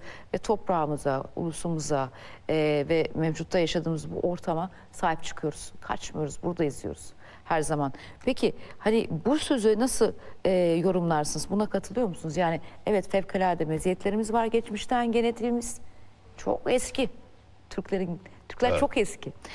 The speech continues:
Speaker 2: Evet.
Speaker 1: Buna katılıyor musunuz bu sözüne?
Speaker 2: Evet, elbette. Yani Türk töresiyle bunu da size getirdim. <laughs> Hatta
Speaker 1: Teşekkür ederim.
Speaker 2: yazdım bu kitapta.
Speaker 1: Evet, Türkiye,
Speaker 2: Türk tarihinin
Speaker 1: Türk'ün töresi.
Speaker 2: bir, e, Türk töresi dediğimiz şudur. Yani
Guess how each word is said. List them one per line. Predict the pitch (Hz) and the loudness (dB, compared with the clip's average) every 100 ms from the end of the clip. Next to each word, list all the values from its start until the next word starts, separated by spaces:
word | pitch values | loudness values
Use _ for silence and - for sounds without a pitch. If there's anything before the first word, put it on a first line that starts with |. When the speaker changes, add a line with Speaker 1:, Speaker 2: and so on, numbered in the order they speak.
| - | -6
Speaker 2:
Evet. | - 80 | -2 2
Speaker 1:
Buna | 277 | 4
katılıyor | 262 - 269 349 | 2 2 2 2
musunuz | 311 220 202 180 | 2 0 0 0
bu | 190 | -2
sözüne? | - 202 180 202 285 - - - - - - | 0 0 0 -2 -2 -10 -20 -20 -20 -8 2
Speaker 2:
Evet, | 156 165 107 113 | 4 4 2 0
elbette. | 95 170 175 165 95 69 - - - - | 2 2 2 2 2 0 -8 -20 -14 0
Yani | 139 143 | 2 2
Türk | - 175 - | 2 0 4
töresiyle | 151 160 143 165 156 139 123 | 4 4 4 4 6 4 4
bunu | 143 | 2
da | 135 | 2
size | 117 123 127 | 2 2 4
getirdim. | 127 104 - 82 127 | 4 2 2 2 2
<laughs> | 120 | 2
Hatta | 135 | 0
Speaker 1:
Teşekkür | - 131 127 190 | 2 4 4 4
ederim. | 208 196 185 | 4 4 4
Speaker 2:
yazdım | 143 107 156 135 | 4 4 2 4
bu | 127 | 2
kitapta. | 104 113 107 - 135 185 | 2 4 4 4 4 4
Speaker 1:
Evet, | 170 - | 4 0
Türkiye, | - 208 - 202 202 | -2 -2 2 2 2
Speaker 2:
Türk | - | 4
tarihinin | 143 135 131 131 | 4 4 4 4
Speaker 1:
Türk'ün | 160 220 | 2 0
töresi. | 214 202 180 156 - - - | 2 2 2 2 0 0 -2
Speaker 2:
bir, | 104 123 208 185 | 0 2 2 4
e, | 170 156 | 4 2
Türk | - 190 | 2 2
töresi | 190 180 165 170 | 4 4 4 4
dediğimiz | 170 160 180 190 | 4 4 2 0
şudur. | - 220 180 147 | -2 0 2 4
Yani | 151 151 143 | 4 4 2